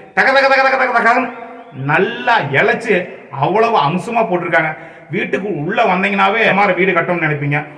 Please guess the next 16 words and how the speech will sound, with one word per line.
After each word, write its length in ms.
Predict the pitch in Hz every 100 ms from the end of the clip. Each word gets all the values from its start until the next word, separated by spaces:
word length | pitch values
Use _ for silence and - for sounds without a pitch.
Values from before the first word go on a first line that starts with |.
| - -
ஒவ்வொரு 520 | 160 226 269 285 -
விஷயத்தையும் 680 | 175 196 240 214 247 226 180 - - -
பார்த்து, 680 | 151 208 254 311 311 254 190
பார்த்து 460 | 170 196 - -
அவ்வளவு 500 | - 123 160 220 220
அம்சமா 480 | 156 165 180 208 226
கட்டியிருக்கிறாங்க. 600 | - 135 175 160 151 151 - - - -
வீட்டுக்கு 360 | 196 247 180 170
முன்னாடி 280 | 202 220 175
உள்ள 180 | 220
வந்ததுமே 380 | 185 175 196 226 170 - - -
ரெண்டு 320 | 151 202 247
பக்கம் 420 | 202 - - - 139
அழகா 520 | 151 190 190 151 196
மாடம் 460 | 127 123 185 190
வச்சிருக்கிறாங்க. 500 | 151 147 135 139 127